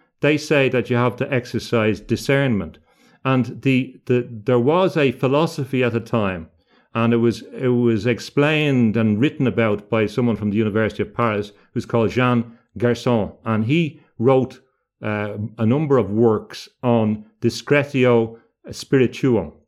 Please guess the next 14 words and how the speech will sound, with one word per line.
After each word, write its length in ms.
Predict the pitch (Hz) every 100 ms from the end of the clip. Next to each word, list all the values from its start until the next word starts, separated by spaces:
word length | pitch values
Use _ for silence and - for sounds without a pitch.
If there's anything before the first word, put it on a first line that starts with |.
| _
which 220 | 113 -
is 140 | 113 101
the 80 |
discernment 680 | 101 101 131 127 120 110 98 -
of 200 | 107 -
spirits. 540 | - 127 98 - - _ _ _ _
How 320 | - 147 151
do 100 | 131
you 120 | 135
test 580 | 127 - 127 90 - - _ _
whether 520 | 117 127 113 110 104 _ _
these 180 | 104 98
spirits 380 | - 117 101 95
exist, 640 | 85 107 143 147 - -